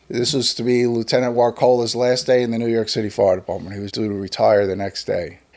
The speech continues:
He and two of his guys were working on a civilian who was on the floor. And I, I engaged Mike. I says, "Hey, Mike, let's go. It's time to go." He says,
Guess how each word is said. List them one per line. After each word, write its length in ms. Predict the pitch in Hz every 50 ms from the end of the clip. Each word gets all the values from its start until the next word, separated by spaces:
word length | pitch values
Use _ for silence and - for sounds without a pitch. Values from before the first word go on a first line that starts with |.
| -
He 200 | - 143 135 139
and 260 | 135 131 127 123 117 -
two 220 | - - 127 127
of 80 | 123 120
his 180 | 127 123 117 -
guys 460 | - 117 113 113 113 120 117 - -
were 380 | 110 110 110 107 104 104 107 -
working 380 | 120 127 131 - 135 127 127
on 160 | 123 120 117 117
a 220 | 117 113 110 107
civilian 600 | - - 123 117 110 120 120 120 123 120 117 120
who 220 | 123 117 113 110 110
was 520 | 110 110 107 104 - - - - - - _ _ -
on 140 | 113 113 110
the 60 | 110
floor. 500 | - - 117 110 110 113 110 110 120 113 - _ _ _ -
And 120 | - 123
I, 220 | 131 127 127 131 135
I 180 | 131 135 131 135
engaged 400 | 131 127 135 135 135 127 - 143
Mike. 320 | 143 131 120 98 - -
I 120 | 107 -
says, 260 | 98 - - 113 117 -
"Hey, 140 | 135 131
Mike, 340 | 131 143 135 120 98 - -
let's 200 | 123 123 - -
go. 200 | - 143 131 113
It's 160 | 98 - -
time 220 | - - 131 127 117
to 80 | 120
go." 280 | 113 - 113 104 92 92
He 60 | 95
says, 300 | 98 - 107 110 - -